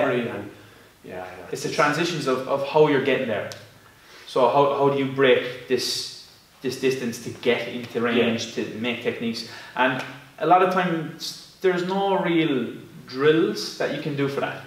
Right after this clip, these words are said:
Speaker 1: Yeah.
Speaker 2: You need to put yourself in that environment continuously, in a variable way, you know, and that, and that's, that's the key as
Speaker 1: Ah,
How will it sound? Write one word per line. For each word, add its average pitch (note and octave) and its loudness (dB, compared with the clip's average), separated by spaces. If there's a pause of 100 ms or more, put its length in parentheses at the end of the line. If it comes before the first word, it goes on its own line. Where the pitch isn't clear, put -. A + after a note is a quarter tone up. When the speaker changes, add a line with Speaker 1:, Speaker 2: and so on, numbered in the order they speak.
Speaker 1:
Yeah. D3 -2
Speaker 2:
You C#3 -4
need D#3 0
to D#3+ 2
put F3 2
yourself C#3+ 2
in C3+ -4
that A#2+ 6
environment B2 2 (560)
continuously, A#2 -4 (500)
in C3+ -2
a B2 0
variable A2+ 6
way, A2+ 4 (140)
you B2 -6
know, C#3 0
and B2 0
that, - 4
and C3 -2
that's, C#3+ 0
that's D#3 2
the B2+ -6
key B2 -4
as G2+ -4
Speaker 1:
Ah, A#2 -4